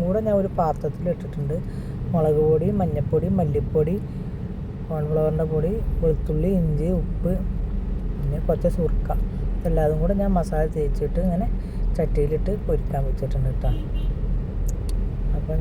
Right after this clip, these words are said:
നമ്മളെ മീനൊക്കെ ഇങ്ങനെ പൊരിച്ചെടുക്കുന്നുണ്ട്. ഇനി ഒരു മൂന്നെണ്ണം കൂടെ നമുക്ക് പൊരിച്ചെടുക്കാണ്ട്, ബാക്കിയൊക്കെ പൊരിച്ചെടുത്ത് കഴിഞ്ഞ്.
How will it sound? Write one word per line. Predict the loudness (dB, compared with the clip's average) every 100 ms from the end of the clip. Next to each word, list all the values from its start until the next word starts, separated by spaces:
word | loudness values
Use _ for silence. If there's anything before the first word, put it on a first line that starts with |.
| 0
നമ്മളെ | 2 2 2 2
മീനൊക്കെ | 2 0 0 0 0 0
ഇങ്ങനെ | 0 0 0
പൊരിച്ചെടുക്കുന്നുണ്ട്. | 0 -2 0 -2 -2 -4 -2 -2
ഇനി | -2 0 0
ഒരു | 2
മൂന്നെണ്ണം | 2 2 4 4 4 4
കൂടെ | 2 2
നമുക്ക് | 0 0 0
പൊരിച്ചെടുക്കാണ്ട്, | -2 -2 -6 -4 -4 -2 -2 -4 -6 -8 -8 -2 0
ബാക്കിയൊക്കെ | 0 0 0 0 -2
പൊരിച്ചെടുത്ത് | -2 -2 -2 0 0
കഴിഞ്ഞ്. | 0 0